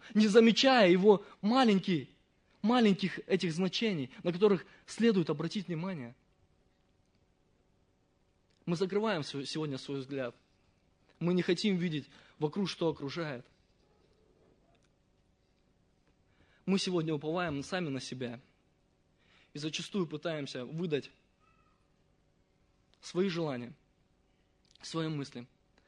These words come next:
за волю Бога. Выдать свои желания, свои мысли на упование на Бога. Но знаете,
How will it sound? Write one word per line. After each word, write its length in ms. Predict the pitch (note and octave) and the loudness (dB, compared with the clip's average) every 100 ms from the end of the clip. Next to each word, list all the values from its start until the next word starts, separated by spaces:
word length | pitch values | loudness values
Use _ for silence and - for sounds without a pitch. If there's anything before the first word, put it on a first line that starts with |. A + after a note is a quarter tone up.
| _ _ _ - | _ _ _ -10
за 120 | C#3+ | -4
волю 240 | D3 C#3+ | -2 -2
Бога. 360 | C#3+ C3 A#2+ A#2 _ _ _ _ _ _ _ _ _ _ _ _ _ _ _ _ _ _ _ _ _ _ _ _ | -4 -8 -8 -14 _ _ _ _ _ _ _ _ _ _ _ _ _ _ _ _ _ _ _ _ _ _ _ _
Выдать 260 | G#3+ F#3 | -2 -2
свои 220 | - F#3 G#3 | 0 -2 0
желания, 360 | F#3 G3 E3 | -2 -2 -4
свои 220 | - E3 | -4 -2
мысли 300 | F#3 F#3+ - | 0 0 -2
на 100 | D3 | -4
упование 460 | D#3 D3+ E3+ F3+ C3+ | -4 -4 -4 -4 -6
на 120 | B2 | -8
Бога. 320 | C3 C#3+ C#3 - _ _ _ _ _ - | -6 -8 -8 -18 _ _ _ _ _ -18
Но 80 | |
знаете, 320 | E3+ F#3 C3 | -6 -6 -6